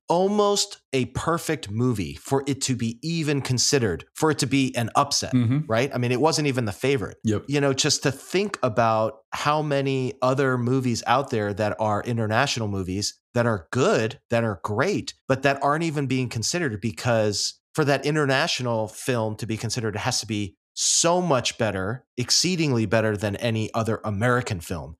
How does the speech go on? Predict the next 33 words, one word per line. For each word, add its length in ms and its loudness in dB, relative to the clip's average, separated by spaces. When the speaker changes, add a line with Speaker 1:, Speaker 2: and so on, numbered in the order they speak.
Speaker 1:
And 100 0
it's 180 0
in 200 0
the 80 2
same 320 4
way, 300 2
sort 200 0
of, 80 -4
like, 140 0
generationally. 880 -2
Um, 400 -2
you 100 0
know, 100 4
like, 220 0
you 140 2
look 180 2
at 80 2
the 80 -4
generation 560 0
ahead 320 0
of 140 -2
us, 340 -4
um, 300 -4
the 180 -4
Francis 440 -2
Chans, 400 0
the 100 -4
Eugene 300 -2
Cho, 320 0
Sung 180 -4
Chan 220 -2
Ras, 280 0
like, 200 -4